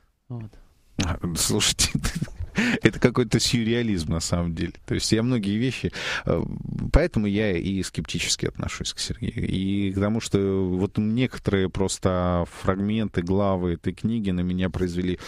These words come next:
Speaker 2: очень глубокое впечатление. И я понимаю, что люди, которые писали эту книгу «Россия после кризиса», они не ангажированы. Они не пытались там как-то, знаете, Тучины, там, сгустить или, наоборот, развеять их, э, руками, да, или чем-то там другим.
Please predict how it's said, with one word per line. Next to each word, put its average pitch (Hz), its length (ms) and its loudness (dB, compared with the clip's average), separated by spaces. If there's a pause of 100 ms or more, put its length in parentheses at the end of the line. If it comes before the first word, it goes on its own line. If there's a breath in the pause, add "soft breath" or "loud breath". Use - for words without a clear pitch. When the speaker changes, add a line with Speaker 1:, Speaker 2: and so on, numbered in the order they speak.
(1300 loud breath)
Speaker 2:
очень - 280 2
глубокое 78 420 0
впечатление. 98 880 0
И 87 60 2
я 90 140 2
понимаю, 101 420 2
что - 200 -2
люди, 98 420 0
которые 85 340 -4
писали 90 380 2
эту 80 160 -2
книгу 117 320 2
«Россия 90 400 0
после 87 320 -2
кризиса», 113 320 0
они 87 120 0
не 98 120 0
ангажированы. 87 720 -2
Они 95 180 0
не 104 140 0
пытались 120 440 4
там 92 160 2
как-то, - 300 0
знаете, 101 320 0
Тучины, 113 680 4
там, 101 280 2
сгустить 98 640 0
или, 87 100 2
наоборот, 90 460 2
развеять 95 640 0
их, 101 180 0
э, 101 200 4
руками, 98 480 2
да, 95 220 2
или 90 140 2
чем-то 87 320 -4
там 90 220 -2
другим. 85 400 0